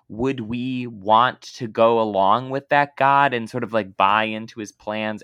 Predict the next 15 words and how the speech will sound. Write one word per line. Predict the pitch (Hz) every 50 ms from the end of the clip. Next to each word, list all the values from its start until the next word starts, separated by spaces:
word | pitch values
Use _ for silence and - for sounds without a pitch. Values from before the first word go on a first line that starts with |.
| - -
anyways? | 95 110 127 143 165 180 196 208 208 196 _ - - - - - _ -
And | 185 190 196 196
it | 196 - - 139 160
r-, | 156 156 - -
that | 170 202 - -
reminded | 196 190 185 185 202 226 254 277 339 311 202
me, | 147 151 160 160 160 165 165 160 - _ _ _ 147
or | 156
the | 151 175
movie | 175 175 208 240 269 277
reminded | 277 202 175 170 165 160 135 120
me | 123 131 139 104
a | 95 127
lot | 120 113 117 117 117 101 - -
of, | 113 117 113 113